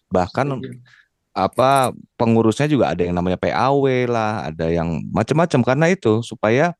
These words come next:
Speaker 1: organisasinya ini tidak menjadi sebuah kerajaan yang diktator gitu loh.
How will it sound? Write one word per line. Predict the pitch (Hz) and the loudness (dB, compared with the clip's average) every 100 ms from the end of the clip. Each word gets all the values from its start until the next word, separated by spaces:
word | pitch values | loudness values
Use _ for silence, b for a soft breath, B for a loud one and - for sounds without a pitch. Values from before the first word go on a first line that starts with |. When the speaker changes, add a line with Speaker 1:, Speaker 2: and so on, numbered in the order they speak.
| b b b | b b b
Speaker 1:
organisasinya | - 113 117 117 110 120 110 110 110 104 | -2 0 0 0 0 -2 -2 -2 0 -2
ini | 113 175 | -2 -6
tidak | - 104 98 | -6 -2 0
menjadi | 67 104 98 - | 2 2 0 0
sebuah | 110 107 101 | -2 0 0
kerajaan | 101 - 98 92 120 139 98 104 | 0 0 -2 0 -4 -2 -4 -2
yang | 95 | -2
diktator | 92 90 - 123 - 92 92 92 | -4 -6 -6 -6 0 0 0 -4
gitu | 85 - 71 | -12 -8 -8
loh. | 62 - | -6 -8